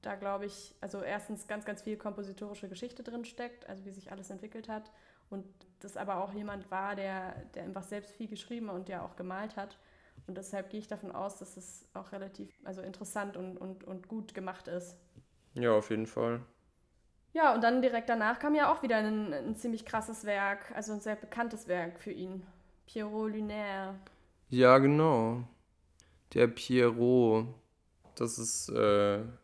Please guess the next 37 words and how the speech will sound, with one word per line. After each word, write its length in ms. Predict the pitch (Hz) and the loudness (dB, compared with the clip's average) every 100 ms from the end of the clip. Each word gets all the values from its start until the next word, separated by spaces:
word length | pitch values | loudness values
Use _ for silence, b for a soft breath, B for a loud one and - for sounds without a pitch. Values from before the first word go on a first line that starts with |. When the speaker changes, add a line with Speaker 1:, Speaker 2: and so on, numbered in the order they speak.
| _ - | _ -6
Speaker 2:
ja, 320 | 107 98 101 | -2 0 0
wahrscheinlich 440 | 101 - 98 101 104 | -2 -2 0 0 0
auch 160 | 98 | 0
eins 220 | 110 104 | -2 -2
der 80 | - | -2
bekanntesten 520 | 104 - 110 117 - 101 | -2 0 0 0 -4 -4
von 180 | 107 107 | -4 0
ihm. 280 | 104 120 - b b _ _ _ _ | 0 -2 -6 b b _ _ _ _
Das 460 | 117 120 - 113 107 | 4 6 4 -2 6
wurde 960 | 120 143 143 113 123 127 123 117 - - _ - | 10 10 8 8 10 10 10 8 4 -8 _ -10
geschrieben, 380 | 104 - 117 143 | -8 -2 0 4
also 160 | 110 | 4
es 120 | 101 - | 2 2
gab 220 | 107 - | 2 4
eigentlich 480 | 117 120 113 - - | 2 2 -2 -8 -2
nicht 260 | 110 110 | -2 0
so 80 | - | 2
einen 120 | 110 | 4
wirklichen 360 | 117 117 110 107 | 4 2 -2 0
Grund. 320 | 104 117 147 | 4 6 6
Es 160 | 139 - | 4 8
war 160 | 113 | 10
jetzt 400 | 110 - - - - _ - | 8 4 -4 -8 -14 _ -2
nicht 300 | 107 113 - | 0 0 2
so, 100 | 104 | 6
dass 180 | 104 104 | 6 6
es 80 | |
von 180 | - 101 | 2 2
ihm 140 | 113 110 | 2 2
herauskam, 600 | 104 98 127 - 101 104 | 4 8 8 6 2 2
sondern 220 | 104 101 | 2 2
es 120 | 98 | 4
war 160 | 101 - | 4 4
einfach 260 | 104 110 110 | 4 4 4
nur 120 | 110 | 2
ein 80 | 110 | 2
Kompositionsauftrag 1300 | 113 107 104 101 123 127 - 101 - - 101 98 | 0 0 -4 0 2 2 6 4 4 2 2 2